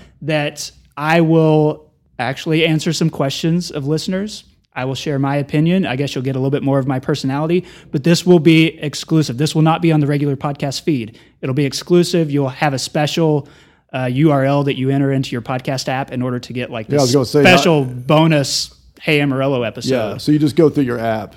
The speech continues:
Speaker 1: Yeah, I
Speaker 2: to
Speaker 1: mean,
Speaker 2: do
Speaker 1: I,
Speaker 2: it,
Speaker 1: I will
Speaker 2: so
Speaker 1: provide, like, a special U R L.
Speaker 2: Yeah.
Speaker 1: Um, you can, you don't have to look for shows within Apple Podcasts or Stitcher. You can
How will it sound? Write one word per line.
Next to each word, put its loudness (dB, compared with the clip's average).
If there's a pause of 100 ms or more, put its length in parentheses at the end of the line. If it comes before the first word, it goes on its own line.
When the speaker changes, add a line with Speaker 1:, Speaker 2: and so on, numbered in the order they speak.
(120)
Speaker 1:
Yeah, 6
I 4
Speaker 2:
to 6
Speaker 1:
mean, 6
Speaker 2:
do 6
Speaker 1:
I, 6
Speaker 2:
it, -4
Speaker 1:
I 6
will 8
Speaker 2:
so -2
Speaker 1:
provide, 2
like, -4
a -4
special -4
U -4
R -4
L. -2
Speaker 2:
Yeah. 0 (180)
Speaker 1:
Um, -2
you -2
can, -2 (200)
you -4
don't -2
have -4
to -8
look -4
for -10
shows -6
within -8
Apple -8
Podcasts -10
or -14
Stitcher. -10
You -6
can -6